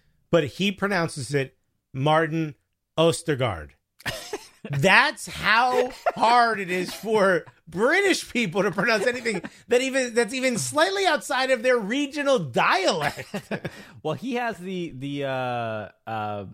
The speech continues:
Speaker 2: his name has, like, the, the, the O with the cross through it, right?
Speaker 1: Yeah,
Speaker 2: La-, Last
Speaker 1: which is
Speaker 2: Captain X, thank you for the sub. Appreciate it very much. Let's see how
Speaker 1: There
Speaker 2: Nutmeg
Speaker 1: he
Speaker 2: is
Speaker 1: is. <laughs> Did he
Speaker 2: doing.
Speaker 1: move? Did Nutmeg move?
Speaker 2: <laughs> He's chilling. He's using the, uh, we got him, like, a little, um,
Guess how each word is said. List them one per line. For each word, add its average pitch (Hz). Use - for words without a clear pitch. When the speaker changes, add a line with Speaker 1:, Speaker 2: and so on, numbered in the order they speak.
Speaker 2:
his 123
name 160
has, 139
like, 127
the, 117
the, 107
the 113
O 160
with 160
the 117
cross 190
through 110
it, 92
right? 143
Speaker 1:
Yeah, 139
Speaker 2:
La-, 120
Last 190
Speaker 1:
which 175
is 180
Speaker 2:
Captain 190
X, 208
thank -
you 175
for 175
the 165
sub. 226
Appreciate 214
it 147
very 156
much. 175
Let's 127
see 151
how 147
Speaker 1:
There 151
Speaker 2:
Nutmeg 143
Speaker 1:
he 127
Speaker 2:
is 117
Speaker 1:
is. 208
<laughs> -
Did 247
he 254
Speaker 2:
doing. 208
Speaker 1:
move? 339
Did 254
Nutmeg 214
move? 220
Speaker 2:
<laughs> 240
He's 139
chilling. 165
He's 170
using 202
the, 156
uh, 123
we 135
got 185
him, 214
like, 156
a 139
little, 143
um, 110